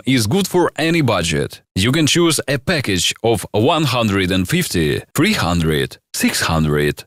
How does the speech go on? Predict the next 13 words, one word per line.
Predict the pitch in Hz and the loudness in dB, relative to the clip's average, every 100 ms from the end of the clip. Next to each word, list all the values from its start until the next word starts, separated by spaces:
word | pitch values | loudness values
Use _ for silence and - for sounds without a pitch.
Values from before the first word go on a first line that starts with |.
| - | -2
or | 156 160 147 - | 2 4 2 0
one | 107 131 127 | 0 0 0
thousand | 104 160 147 151 147 - | 0 0 0 0 -2 -2
and | 151 143 | 0 0
two | - 214 | 0 0
hundred | 117 90 87 90 95 | 0 0 0 0 0
dollars, | 104 85 76 69 - - - _ _ - | 0 0 0 -2 -4 -6 -10 _ _ -4
and | 95 90 | -2 0
you | 110 226 | 0 2
will | 202 165 | 2 2
receive | 131 - 185 185 - _ _ | 2 0 0 0 -2 _ _
four | - 208 175 | -2 2 2
hundred | 139 131 127 110 113 110 | 2 0 0 2 2 0